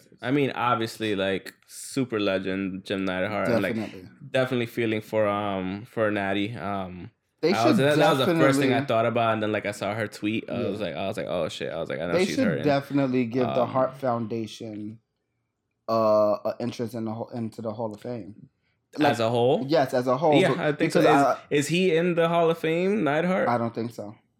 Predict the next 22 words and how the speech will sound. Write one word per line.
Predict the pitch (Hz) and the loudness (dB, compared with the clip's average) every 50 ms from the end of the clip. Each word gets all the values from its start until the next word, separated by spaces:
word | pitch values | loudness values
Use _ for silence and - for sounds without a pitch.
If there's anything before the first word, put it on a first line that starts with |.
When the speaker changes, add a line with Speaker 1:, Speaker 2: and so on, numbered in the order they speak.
| _ _ - | _ _ -20
Speaker 1:
She's | - - - - - - - - - - - - - 113 107 104 | -18 -16 -14 -14 -12 -12 -12 -14 -14 -14 -10 -6 -4 -4 -4 -2
gonna | 104 110 117 123 123 | 0 0 2 4 4
make | 127 131 131 127 | 4 2 2 2
it | 135 131 127 | 0 2 4
this | 139 147 151 - | 2 2 2 2
year. | 131 120 120 120 117 131 | 0 2 2 2 0 2
Speaker 2:
You | 143 165 | 2 2
know, | 175 185 180 | 4 4 4
well, | 160 170 165 | 4 4 4
it's | - 156 160 156 | 4 4 2 0
still | - - _ - 214 240 | -4 -8 _ 0 2 2
that, | 254 - 240 226 190 - | 2 2 2 0 0 0
it's | - 170 175 - | -2 -2 -2 -2
that | - - 202 196 196 202 | -4 -2 0 0 0 0
whole | 175 175 196 190 185 | -2 0 2 2 2
thing | 185 - - 180 180 180 160 | 2 0 -2 -2 -2 -2 -2
about | - 156 151 143 160 151 156 156 - - - | -2 -2 -2 0 0 2 2 2 0 -2 -4
the | 147 135 | -4 -4
Hart | 139 - 165 160 - - - | -2 0 0 0 0 0 -4
family, | - - - 160 170 180 165 135 107 92 90 87 | -16 -10 -4 -2 0 0 2 0 0 -2 -6 -8
not | 95 110 123 131 139 123 - - 135 | -6 -4 -2 0 -2 -2 -4 -8 -12
just | 123 131 139 139 139 135 135 135 - - - - - - | -6 -2 0 2 2 2 2 0 -4 -10 -16 -18 -20 -20